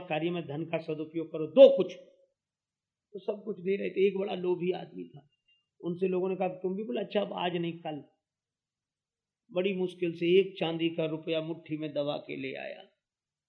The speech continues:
अब सोचने लगा दें कि न दें, बार बार दबावे। फिर सोचा कि इतने लोग दे रहे हैं, क्या हमारा देना जरूरी है?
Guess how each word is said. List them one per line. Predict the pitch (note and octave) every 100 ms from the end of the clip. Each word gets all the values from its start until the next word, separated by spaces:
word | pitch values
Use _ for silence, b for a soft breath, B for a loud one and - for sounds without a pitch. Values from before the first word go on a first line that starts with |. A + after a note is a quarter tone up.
| _ _ _ -
अब | C#3+
सोचने | E3 D#3+ D#3 D#3
लगा | D#3 E3 D#3+
दें | D3+ E3 E3
कि | C#3
न | C3+ C3+
दें, | - - - _ _ _ _ _ _ _ _ _ _ _ _ _ _ _ _ _ A#2
बार | D3 D#3
बार | D3+ D3
दबावे। | - C#3 - - - - _ _ _ _ _ _ _ _ _ _ _ _ _ _ _ _ _ _
फिर | G#3
सोचा | F#3+ G3+ G3+ A3
कि | - E3
इतने | F#3 G3+ A#3
लोग | A3 A3+ G3+
दे | F3
रहे | F#3 G3
हैं, |
क्या | F#3+ F3
हमारा | - C#3+ F3 E3
देना | D#3+ E3 D3+
जरूरी | D3+ E3 G3 A3
है? | E3 -